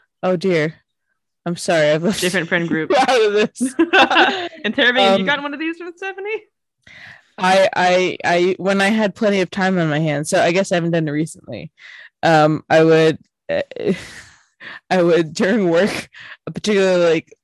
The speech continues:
Speaker 1: slow week, you know, take, um, some Post-it notes, scribble them with my fountain pen because the fountain pen ink is water soluble, at least the ones I use. Um, you can do some incredible shading with it. So as a result,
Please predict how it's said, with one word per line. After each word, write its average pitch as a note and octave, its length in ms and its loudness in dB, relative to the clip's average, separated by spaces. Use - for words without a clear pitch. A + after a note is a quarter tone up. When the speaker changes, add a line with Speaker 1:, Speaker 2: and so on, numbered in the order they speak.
Speaker 1:
slow E3 640 -2
week, E3 300 0
you D3 100 -4
know, C#3 280 -6
take, E3+ 440 4
um, D#3 360 2
some E3+ 240 -4
Post-it F3 380 -4
notes, - 520 -4
scribble F3+ 340 0
them E3+ 120 2
with D#3+ 200 -4
my D#3 120 -2
fountain E3+ 320 -6
pen C#3+ 240 -4
because D3+ 320 -6
the E3 80 -10
fountain D#3 360 -6
pen D3 460 -4
ink - 440 -6
is C#3+ 420 0
water D#3 360 -2
soluble, D3+ 760 -4
at E3 60 -4
least D#3 180 -4
the D#3+ 60 -6
ones D#3+ 160 -6
I C#3+ 60 -2
use. D#3 500 -8
Um, D#3 260 2
you D3+ 140 -4
can E3 180 -4
do D3+ 260 0
some D#3 200 -8
incredible G3 380 -4
shading E3+ 440 -6
with - 140 -12
it. A1+ 180 -8
So E3 420 0
as D#3+ 200 2
a D3+ 40 -6
result, D#3+ 540 -4